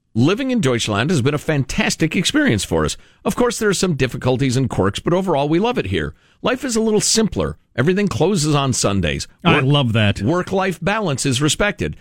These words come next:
Speaker 1: and kids have crazy amounts of freedom to explore and grow in their independence.
Speaker 2: Boy, that's interesting.
Speaker 1: They go to after-school programs where they build multi-story forts with hammers and nails."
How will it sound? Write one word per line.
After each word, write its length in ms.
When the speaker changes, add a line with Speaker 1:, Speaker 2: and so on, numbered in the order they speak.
Speaker 1:
and 120
kids 220
have 180
crazy 420
amounts 280
of 100
freedom 400
to 80
explore 520
and 120
grow 260
in 80
their 140
independence. 640
Speaker 2:
Boy, 20
that's 340
interesting. 500
Speaker 1:
They 120
go 160
to 60
after-school 600
programs 540
where 120
they 140
build 380
multi-story 600
forts 340
with 120
hammers 400
and 100
nails." 460